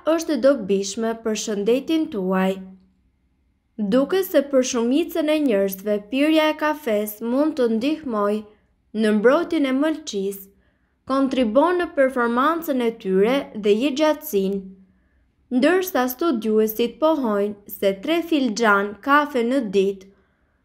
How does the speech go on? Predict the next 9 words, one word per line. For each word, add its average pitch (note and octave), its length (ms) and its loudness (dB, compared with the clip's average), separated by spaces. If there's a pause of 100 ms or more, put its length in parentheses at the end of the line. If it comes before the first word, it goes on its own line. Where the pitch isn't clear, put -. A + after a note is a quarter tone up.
(140)
mund F4+ 360 0
të C4 180 2
formojnë A#3 840 0
një G#3+ 160 0
pjesë D4+ 460 -2 (160)
të A#3 180 0
dietës G#3 580 0
së D4 140 0
shëndetshme A3 800 -2